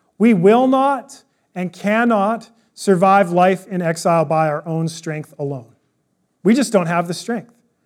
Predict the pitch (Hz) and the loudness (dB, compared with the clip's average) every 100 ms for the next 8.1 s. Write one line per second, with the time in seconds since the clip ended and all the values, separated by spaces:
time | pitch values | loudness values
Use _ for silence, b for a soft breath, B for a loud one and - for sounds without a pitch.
0 | _ _ 214 294 254 233 214 202 233 240 | _ _ 2 4 4 2 0 0 2 2
1 | 247 202 202 - _ - 208 208 240 240 | 2 0 -2 -8 _ 0 4 6 4 0
2 | - 220 202 185 226 226 220 - 185 160 | -2 2 2 4 6 6 4 -2 -8 0
3 | 208 226 202 175 151 175 170 170 175 170 | 4 6 6 4 2 2 4 2 4 2
4 | 170 170 165 160 151 165 175 156 147 b | 2 0 2 0 0 2 2 0 -6 b
5 | b 196 220 214 208 160 247 294 - 214 | b -2 -2 0 -2 2 0 0 -2 0
6 | 220 208 185 220 208 185 220 196 190 - | 2 2 2 4 4 2 0 -4 -4 -2
7 | 208 202 202 170 208 151 165 151 123 - | 2 2 0 -2 -2 -4 0 -2 -2 -16